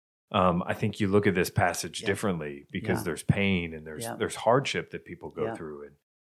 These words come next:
Speaker 1: um, the other thing that's really fascinating here for me, Keith, is that he goes out of his way to take your only son.
Speaker 2: Oh.
Speaker 1: And, and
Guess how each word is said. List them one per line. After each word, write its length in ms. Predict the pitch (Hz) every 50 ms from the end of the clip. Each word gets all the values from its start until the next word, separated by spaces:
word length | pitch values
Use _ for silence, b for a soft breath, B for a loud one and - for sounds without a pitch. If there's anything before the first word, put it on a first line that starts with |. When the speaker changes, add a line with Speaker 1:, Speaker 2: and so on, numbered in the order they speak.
| _ _ _ _ _ _ _
Speaker 1:
um, 400 | 113 113 101 95 85 85 80 80 - _ _ _ _ _ _ _ -
the 160 | 113 117 -
other 180 | 113 135 160 147
thing 180 | 127 120 104 95
that's 160 | 92 - - 101
really 160 | 95 90 87
fascinating 680 | - - 90 87 85 - - 98 85 80 78 78 78 76
here 160 | 85 80 73
for 120 | - -
me, 160 | 87 82 80 78
Keith, 300 | - - 82 76 76 -
is 340 | 87 80 78 76 73 - -
that 260 | - 104 95 92 - -
he 160 | - - 110
goes 200 | 107 104 101 107
out 120 | 98 95 98
of 60 | 92
his 120 | 87 85
way 200 | 85 82 80 78 78
to 100 | - 87
take 280 | 80 - 90 85 - -
your 160 | 85 80 - -
only 300 | - 82 80 76 80 73
son. 240 | 73 - 85 76 -
Speaker 2:
Oh. 680 | 143 143 147 147 147 147 139 135 127 120 110 101 - - - _ _ _
Speaker 1:
And, 280 | - 120 95 80 82 - - _ _ _ _ _ _ _ -
and 320 | 90 87 87 85 92 -